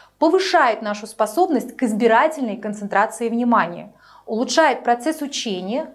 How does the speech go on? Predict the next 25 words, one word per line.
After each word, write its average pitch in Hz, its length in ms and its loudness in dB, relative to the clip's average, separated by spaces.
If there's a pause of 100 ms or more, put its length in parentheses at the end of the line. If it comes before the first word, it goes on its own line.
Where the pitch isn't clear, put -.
укрепляет 302 540 2
иммунитет 240 560 -4
и 247 60 -4
здоровье, 196 680 0 (240)
повышая 240 540 2
защитные 262 500 -2
силы 247 320 0
организма 226 680 0
от 208 200 -2
внешних 220 560 -2
электромагнитных 208 840 -4
полей. 190 400 -2 (320)
Можно 392 420 4
ли 320 80 -2
заменить 285 460 0
воду 311 320 4
другими 254 380 0
напитками? 277 720 -2 (340)
Все - 300 2
учёные 339 500 2
дают 240 360 4
однозначный 233 760 0
ответ: 190 420 -4 (140)
нельзя. 214 640 2 (320)
Почему? 302 580 0